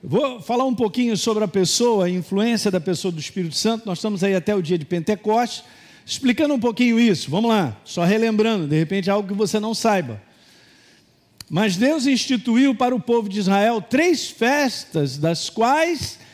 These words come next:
eles precisavam ir a Jerusalém para comemorar. As festas estavam ligadas ao ano agrícola dos judeus.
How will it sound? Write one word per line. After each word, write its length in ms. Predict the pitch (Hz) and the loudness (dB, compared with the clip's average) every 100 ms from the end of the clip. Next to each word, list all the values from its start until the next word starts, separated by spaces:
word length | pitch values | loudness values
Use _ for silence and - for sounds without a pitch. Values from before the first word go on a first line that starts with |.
| - 180 | -4 0
eles 260 | 254 220 | 0 -2
precisavam 880 | - 277 277 269 185 220 302 311 269 | 0 2 2 2 2 2 2 0 0
ir 100 | 247 | 0
a 60 | 220 | 2
Jerusalém 680 | 214 202 185 196 196 254 | 0 0 0 2 2 2
para 180 | 247 262 | 0 -2
comemorar. 800 | 254 233 240 240 226 185 107 - _ _ _ _ _ _ _ _ _ _ 147 | 0 2 2 2 2 0 -2 -10 _ _ _ _ _ _ _ _ _ _ -4
As 160 | - | -4
festas 600 | - 247 330 285 - 202 | 0 0 2 -2 -2 -2
estavam 360 | - 240 233 233 | 0 -2 0 0
ligadas 520 | 214 160 202 247 202 | 2 2 0 -2 -2
ao 160 | 226 240 | 0 0
ano 160 | 254 | 2
agrícola 760 | 247 160 151 277 302 - 208 185 | 0 -2 2 2 2 -2 -2 0
dos 180 | 220 | 0
judeus. 760 | 202 247 202 226 156 113 - | 0 2 4 2 0 -8 -16